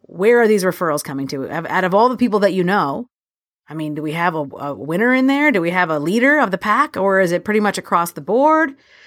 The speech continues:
And she said, "Oh yeah, well, it's pretty much across the board." I said, "Well, let's, let's, let's have some fun. Let's track. Let's go back and actually look at those nine customers you're working with right now. Just, just right now. Just think about today, the nine people that are currently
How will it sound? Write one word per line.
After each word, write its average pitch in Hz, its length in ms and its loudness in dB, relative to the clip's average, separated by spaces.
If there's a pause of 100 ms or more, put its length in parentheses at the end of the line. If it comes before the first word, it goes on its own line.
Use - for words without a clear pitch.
(260)
And 190 80 -6
she 190 80 -6
said, 190 140 -4
"Oh 170 200 2
yeah, 151 180 -4
well, 214 160 -4
it's 240 100 -6
pretty 269 220 0
much 277 160 2
across 170 300 -4
the 156 100 -18
board." 226 560 2 (400)
I 180 60 -10
said, 202 180 -6
"Well, 220 100 -2
let's, 269 260 -2
let's, 466 280 -4
let's - 200 -6
have 381 140 -4
some 349 180 -6
fun. 339 140 -2
Let's 269 240 -2
track. 262 680 -2 (180)
Let's 240 160 -4
go 254 300 0
back 190 280 2
and 202 80 -2
actually 175 300 -2
look 202 460 -2
at 175 240 0
those 165 160 0
nine 170 320 2
customers 185 520 -2
you're 185 80 0
working 185 240 0
with 175 140 -4
right 170 260 -2
now. 131 260 -12
Just, - 260 -8
just 339 240 -4
right 214 320 0
now. 131 180 -10
Just 214 160 -8
think 247 140 0
about 214 240 0
today, 160 340 -4
the 160 120 -8
nine 196 340 2
people 214 260 -2
that 185 120 0
are 160 200 -2 (380)
currently 254 680 2